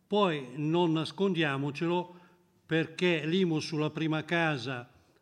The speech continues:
non è stata per niente abolita, perché i cittadini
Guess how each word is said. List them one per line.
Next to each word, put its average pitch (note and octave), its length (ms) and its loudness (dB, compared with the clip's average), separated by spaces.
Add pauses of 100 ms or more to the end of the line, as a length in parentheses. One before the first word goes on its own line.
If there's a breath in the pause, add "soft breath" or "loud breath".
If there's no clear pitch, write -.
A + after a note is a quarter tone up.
non E3 220 4
è D#3 60 2
stata E3+ 460 -2
per D3 180 -2
niente D3+ 380 0
abolita, D#3 680 -2 (560 soft breath)
perché D#3+ 420 0
i D#3 260 -2
cittadini E3+ 840 2